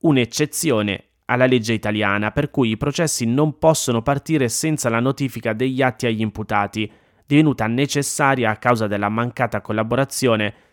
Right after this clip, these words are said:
dello stato di appartenenza dei quattro agenti. Gli imputati sono accusati di lesioni personali aggravate,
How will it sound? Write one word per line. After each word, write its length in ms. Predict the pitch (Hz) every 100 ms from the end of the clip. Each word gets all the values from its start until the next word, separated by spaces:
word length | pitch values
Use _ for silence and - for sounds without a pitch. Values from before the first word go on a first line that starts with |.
| _
dello 200 | 127 123
stato 360 | 120 120 107 101
di 80 |
appartenenza 680 | 117 117 127 - 135 110 -
dei 120 | 104
quattro 340 | 101 101 - 101
agenti. 580 | 95 95 90 - 98 - _ _ _ _ _ _ _ _
Gli 120 | - 147
imputati 560 | 147 139 120 107 113
sono 240 | 110 123 120
accusati 560 | - 123 120 131 120
di 180 | 104 107
lesioni 460 | 107 110 135 123 113
personali 480 | 113 - 113 110
aggravate, 760 | 104 110 131 139 104 - 98